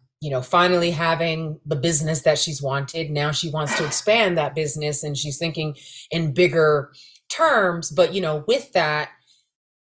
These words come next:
you know, she has a child that she sent to do something really, um, awful, and she has to deal with the consequences of tho-, those actions. And so the second season is a little unsettling for Rock in that way, that what was so stable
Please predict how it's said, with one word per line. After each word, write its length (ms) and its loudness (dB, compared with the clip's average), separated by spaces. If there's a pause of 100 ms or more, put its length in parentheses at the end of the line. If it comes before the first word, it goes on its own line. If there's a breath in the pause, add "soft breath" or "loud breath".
(120)
you 120 -2
know, 260 -4 (100)
she 180 2
has 180 4
a 60 -2
child 600 2 (500)
that 260 0
she 140 -2
sent 300 -2
to 60 -8
do 140 -6
something 400 -2
really, 380 2
um, 200 0
awful, 380 0
and 100 -6
she 120 -6
has 220 -4
to 100 -6
deal 260 0
with 100 -2
the 60 -4
consequences 640 -2
of 80 -6
tho-, 240 0
those 260 0
actions. 540 -2
And 100 -6
so 400 2 (220 loud breath)
the 80 -6
second 320 0
season 580 -2 (280 loud breath)
is 100 -2
a 80 0
little 240 6
unsettling 540 2
for 120 -2
Rock 300 0
in 80 -6
that 240 -2
way, 240 2
that 440 -2
what 200 0
was 160 -4
so 160 0
stable 680 -2